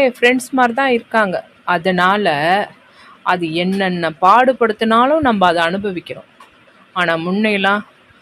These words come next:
ஒரு தாத்தா கிட்ட பேசுறதுக்கோ, அப்பா கிட்ட பேசுறதுக்கோ அவ்வளவு பயந்தோம். அம்மா மூலயமா தான் அப்பா கிட்ட போனோம், பாட்டி மூலயமா தான் தாத்தா கிட்ட போனோம். அவங்களா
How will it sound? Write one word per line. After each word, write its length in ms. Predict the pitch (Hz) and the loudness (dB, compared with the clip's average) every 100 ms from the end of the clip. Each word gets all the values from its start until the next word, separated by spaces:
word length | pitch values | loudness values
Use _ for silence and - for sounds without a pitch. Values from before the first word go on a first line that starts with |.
| _ _ _ | _ _ _
ஒரு 120 | 175 170 | -8 -2
தாத்தா 280 | 190 190 196 | -2 0 -4
கிட்ட 220 | 180 156 | -4 -8
பேசுறதுக்கோ, 680 | 156 156 - 139 - 175 143 147 _ _ _ - | -6 -6 -8 -16 -8 -4 -4 -8 _ _ _ -8
அப்பா 200 | 196 - | -4 -4
கிட்ட 240 | 247 214 233 | -4 -6 -6
பேசுறதுக்கோ 680 | - 156 - 151 - - 190 160 _ _ - - - | -6 -8 -8 -12 -14 -4 -2 -2 _ _ -20 -20 -4
அவ்வளவு 500 | 202 214 208 240 214 | 0 0 0 0 0
பயந்தோம். 480 | 160 151 147 147 - _ - - - - _ - - | 0 -2 -2 -6 -10 _ -20 -20 -20 -20 _ -20 -4
அம்மா 340 | 175 170 165 | -2 0 -2
மூலயமா 440 | 160 160 156 160 160 | -2 -4 -6 -4 -2
தான் 180 | 185 277 | 0 0
அப்பா 160 | 311 254 | 2 0
கிட்ட 220 | 254 226 - | 0 -4 -2
போனோம், 280 | 156 - - _ _ _ _ - _ _ - - | -2 -4 -12 _ _ _ _ -20 _ _ -10 2
பாட்டி 300 | 175 185 208 | 2 2 -2
மூலயமா 380 | 214 214 214 226 | 0 0 2 2
தான் 200 | 233 339 | 2 2
தாத்தா 180 | 285 277 | 0 0
கிட்ட 220 | 285 247 - | -6 -6 -4
போனோம். 300 | 190 139 - _ _ _ _ - - - | -2 -2 -4 _ _ _ _ -20 -20 -2
அவங்களா 440 | 175 170 170 214 | 0 0 0 2